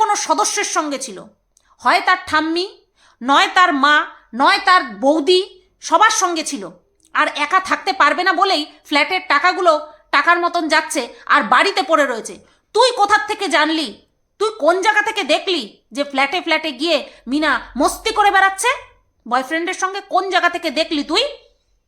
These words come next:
তোরা বলতে পারিস, তুই বলতে পারিস কোনো প্রমাণ ছাড়া, হ্যাঁ? তোকে বলা যাবে না। কে-, কি করবি? কেস দিতে দৌড়াবি, তাই না? তুই নিজে করছিস না? <clears throat> সরি, তুই নিজে করছিস না?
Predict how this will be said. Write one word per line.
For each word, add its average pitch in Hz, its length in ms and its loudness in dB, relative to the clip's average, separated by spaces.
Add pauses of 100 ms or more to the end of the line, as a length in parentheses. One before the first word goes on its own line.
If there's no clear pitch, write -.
(580)
তোরা 320 200 4 (120)
বলতে 494 220 2
পারিস, 311 360 0 (600)
তুই 440 180 6 (120)
বলতে 440 220 2
পারিস 294 360 0 (320)
কোনো 294 180 -4 (100)
প্রমাণ 370 280 2
ছাড়া, 269 260 2 (360)
হ্যাঁ? 427 200 -2 (360)
তোকে 403 320 4
বলা 311 300 6
যাবে 247 300 0
না। 202 140 -6 (560)
কে-, 277 280 -4
কি 294 140 -2
করবি? 349 320 4 (360)
কেস 427 200 4 (100)
দিতে 370 220 2
দৌড়াবি, 240 420 -2
তাই 240 220 0
না? 381 120 4 (640)
তুই 339 160 0
নিজে 254 320 -2
করছিস 339 420 -2
না? 466 120 4 (520)
<clears throat> 302 560 0
সরি, 220 180 -4 (360)
তুই 330 160 2
নিজে 247 340 -2
করছিস 320 400 0
না? 415 80 2